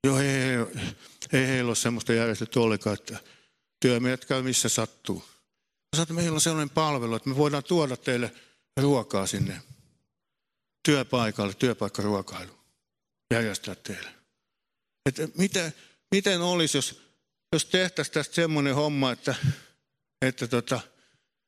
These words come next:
että me tuodaan niin paljon ruokaa teille sitä niin kauan, kun se lasku on maksettu. No se, joo, tätä, tätä täytyy miettiä. Sit se soitti mulle, että no se käy oikein hyvin, että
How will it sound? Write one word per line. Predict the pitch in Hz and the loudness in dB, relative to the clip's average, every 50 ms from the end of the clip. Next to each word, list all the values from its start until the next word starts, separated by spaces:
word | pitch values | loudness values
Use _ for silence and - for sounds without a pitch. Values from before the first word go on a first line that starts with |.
| _ _ _ _ _ _ _ - 131 | _ _ _ _ _ _ _ -4 -4
että | - - 135 131 120 107 - - - - - - - - - - - - - - _ _ _ _ _ _ _ _ _ _ _ _ _ _ _ _ _ _ - | -2 0 0 0 0 -2 -6 -6 -6 -6 -6 -6 -6 -8 -10 -14 -16 -20 -20 -20 _ _ _ _ _ _ _ _ _ _ _ _ _ _ _ _ _ _ 0
me | 151 | 0
tuodaan | - 190 190 180 175 170 170 180 | 2 2 2 2 2 0 0 0
niin | 202 202 175 | 0 0 2
paljon | - 175 160 156 151 | 2 0 0 2 2
ruokaa | 165 175 175 156 147 - 143 131 | 2 2 2 2 2 0 0 0
teille | 131 - 147 143 139 131 | 0 0 0 0 0 -2
sitä | - - - - 151 147 | -4 -4 -2 -2 0 0
niin | 147 160 156 143 | 0 0 0 0
kauan, | - 151 139 131 | 0 0 0 0
kun | 123 139 | -2 -2
se | - - | -2 0
lasku | 135 143 147 139 - - - 120 | 0 2 0 0 -4 -6 -4 -2
on | 113 107 | -2 0
maksettu. | 110 117 120 113 - - - 104 - - - - - _ _ _ _ _ _ _ _ _ _ _ _ _ _ _ _ _ _ _ _ _ _ _ _ _ _ _ _ _ _ _ _ _ _ _ _ - | 0 0 0 0 -2 -6 -10 -10 -10 -12 -16 -16 -20 _ _ _ _ _ _ _ _ _ _ _ _ _ _ _ _ _ _ _ _ _ _ _ _ _ _ _ _ _ _ _ _ _ _ _ _ -4
No | 123 | -2
se, | - 139 135 120 - - _ _ _ _ _ _ _ _ - | 0 0 0 -2 -6 -14 _ _ _ _ _ _ _ _ -2
joo, | 147 156 143 | 0 0 0
tätä, | - - 151 156 156 139 127 | 0 -2 -2 0 -2 -4 -2
tätä | - - 156 143 143 123 | -2 -2 -2 0 0 0
täytyy | 120 107 104 123 113 | 0 0 2 2 2
miettiä. | 107 117 120 117 110 101 - - - 120 101 98 | 2 2 2 0 0 -2 -6 -6 -4 -4 -4 -4
Sit | - - - | -6 -10 -12
se | - - | -10 -6
soitti | 120 - 123 113 107 - - 110 | -2 0 0 0 0 -2 -4 -2
mulle, | 101 107 104 98 92 | -2 -2 -2 -2 -4
että | 90 - - - - - - - - _ _ _ - | -6 -10 -12 -16 -18 -18 -18 -20 -20 _ _ _ 2
no | 202 214 | 2 2
se | - 208 208 | 2 0 0
käy | 196 208 202 185 185 180 | 0 -2 -2 -2 -2 -2
oikein | 170 165 156 - - 127 123 117 | -2 -2 -2 -2 -2 -2 0 0
hyvin, | 117 120 117 113 107 107 | 0 0 0 0 -2 -2
että | 104 - - - 117 | -4 -6 -6 -8 -8